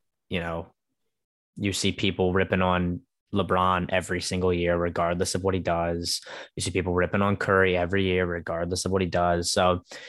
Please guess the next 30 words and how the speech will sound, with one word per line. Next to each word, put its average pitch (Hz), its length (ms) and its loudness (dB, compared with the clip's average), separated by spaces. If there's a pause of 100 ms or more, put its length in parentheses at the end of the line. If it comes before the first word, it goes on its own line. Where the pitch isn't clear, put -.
(160)
it's 113 100 0
just 113 140 2
kinda 110 160 2
tough 92 340 0
'cause 95 140 -2
that's 92 180 0
what 98 60 0
always 90 200 0
happens. 95 600 -2
Um, 90 200 2
I 92 120 2
think 113 260 0
that 104 120 2
there 98 120 6
was 98 240 4
some, 92 480 0 (380)
there 143 100 8
was 226 180 6
some 196 140 4
statistical, 117 1000 4 (440)
you 113 120 -4
know, 95 260 -2 (300)
evidence 101 500 2
to 104 100 -2
back 95 320 2
up 98 160 4
the 98 60 -4
fact 92 240 0
that 92 300 0
Curry 92 500 0